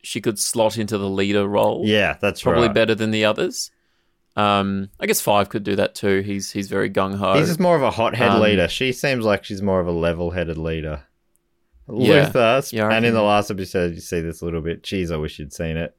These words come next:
Speaker 2: Um, <laughs>
Speaker 1: <laughs>
Speaker 2: Luther feels like, yeah, maybe, yeah, he, d-, I don't know if he necessarily isn't the i-,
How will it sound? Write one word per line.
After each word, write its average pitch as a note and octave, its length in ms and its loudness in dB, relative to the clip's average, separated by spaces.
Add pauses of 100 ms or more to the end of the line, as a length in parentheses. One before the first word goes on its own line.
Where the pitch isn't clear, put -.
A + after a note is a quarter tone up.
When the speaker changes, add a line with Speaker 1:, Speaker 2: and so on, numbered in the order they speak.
(120)
Speaker 2:
Um, F#2+ 280 2 (720)
<laughs> A#3 100 4
Speaker 1:
<laughs> - 580 0
Speaker 2:
Luther E3+ 420 4
feels D#3 320 4
like, C#3 300 2
yeah, A#2+ 180 4
maybe, A2 540 2 (1000)
yeah, G#2+ 340 2 (180)
he, A#2+ 320 0 (320)
d-, B2 100 6
I A2 220 2
don't - 20 2
know A#2 200 2
if - 80 -2
he A#2 80 0
necessarily G#2 520 2
isn't F#2+ 240 -2
the G2+ 180 2
i-, G2 200 2